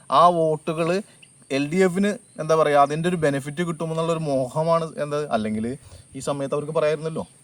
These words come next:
അപ്പം ഞാൻ പറഞ്ഞു വരുന്നത് പത്ത് മിനിറ്റ് കൊണ്ട് പരിഹരിക്കാൻ പറ്റുന്ന വിഷയമല്ല ഇത്. ഇതൊരു നിയമപ്രശ്നമാണ്. ആ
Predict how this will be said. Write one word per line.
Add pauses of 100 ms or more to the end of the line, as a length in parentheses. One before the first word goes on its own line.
(340)
അപ്പം
ഞാൻ
പറഞ്ഞു
വരുന്നത്
പത്ത്
മിനിറ്റ്
കൊണ്ട്
പരിഹരിക്കാൻ
പറ്റുന്ന
വിഷയമല്ല
ഇത്. (340)
ഇതൊരു
നിയമപ്രശ്നമാണ്. (420)
ആ